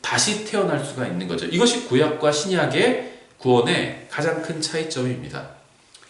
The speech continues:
십자가 이전에 다시 태어나지 못한 사람에게는 몸과 혼에 대한 언급은 있지만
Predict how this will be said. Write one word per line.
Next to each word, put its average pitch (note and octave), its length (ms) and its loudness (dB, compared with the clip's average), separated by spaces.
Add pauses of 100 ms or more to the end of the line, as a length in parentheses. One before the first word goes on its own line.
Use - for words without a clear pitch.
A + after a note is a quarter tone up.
(440)
십자가 A3+ 560 2
이전에 F3 500 4
다시 - 340 -2
태어나지 D3 320 2
못한 C#3 420 0
사람에게는 A2 800 0
몸과 E3+ 480 4
혼에 G#3+ 380 2
대한 C#3+ 260 6
언급은 A#2+ 460 2
있지만 F2 680 -2